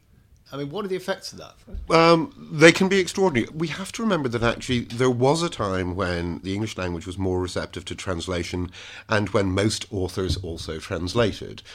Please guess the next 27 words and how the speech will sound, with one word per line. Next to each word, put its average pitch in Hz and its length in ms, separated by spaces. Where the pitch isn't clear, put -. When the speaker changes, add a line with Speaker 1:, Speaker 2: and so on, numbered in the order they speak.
Speaker 2:
and 110 180
not 135 240
just 85 380
Pope 73 360
doing 80 440
Homer 76 460
in 73 240
sort 82 220
of 73 320
rhymed 78 300
Alexandrian 73 580
couplets, - 580
but 101 240
Tobias 110 380
Smollett 139 420
did 87 140
a 87 60
new 87 160
translation 85 760
of 80 360
Don 87 160
Quixote 104 420
because 85 400
he 123 140
quite - 340
<laughs> - 0
rightly 95 400